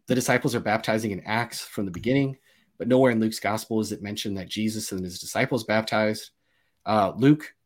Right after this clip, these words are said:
contains no commission to baptize. Uh, we do see a commission to baptize at the end of Matthew and the long ending of Mark.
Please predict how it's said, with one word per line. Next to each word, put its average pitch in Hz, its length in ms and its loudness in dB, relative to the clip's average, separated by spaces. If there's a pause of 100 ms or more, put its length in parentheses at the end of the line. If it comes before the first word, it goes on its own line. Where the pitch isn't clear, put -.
(260)
contains 120 440 2
no 104 120 0
commission 123 400 -2
to 117 60 0
baptize. 110 640 -2 (440)
Uh, 85 140 -12
we 110 140 -2
do 123 160 2
see 110 560 0
a 110 40 -10
commission 110 340 -2
to 95 60 -6
baptize 101 480 -2
at 90 60 -12
the - 140 -16
end 110 180 -2
of 92 140 -6
Matthew 110 440 -2
and 95 80 -2
the 90 60 -8
long 98 300 -4
ending 95 240 -6
of 82 80 -16
Mark. 113 340 0